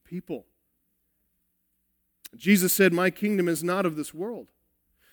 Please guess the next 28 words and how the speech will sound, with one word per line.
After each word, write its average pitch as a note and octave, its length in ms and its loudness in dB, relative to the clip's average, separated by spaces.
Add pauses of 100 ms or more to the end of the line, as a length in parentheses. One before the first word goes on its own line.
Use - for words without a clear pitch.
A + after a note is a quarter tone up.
So G3 180 6
we G3+ 200 6
don't A3 300 6
need G3+ 280 6
to F#3 100 6
worry F#3+ 460 8
about F3 260 4
the F3 100 2
direction D#3 680 0
of E3+ 140 -4
all A3 280 6
the F#3+ 100 4
kingdoms G#3 540 0
of F#3 140 2
this G3 220 6
world. G#3 520 2 (500)
They're A3+ 160 6
all, A3 680 6 (120)
all A#3+ 520 6
of F3+ 160 2
them E3 240 0
are E3+ 100 0
going G#3 320 2
in G3+ 80 6
a F3+ 120 6
Romans G#3 600 2
one F#3+ 340 0
direction. D#3+ 760 -2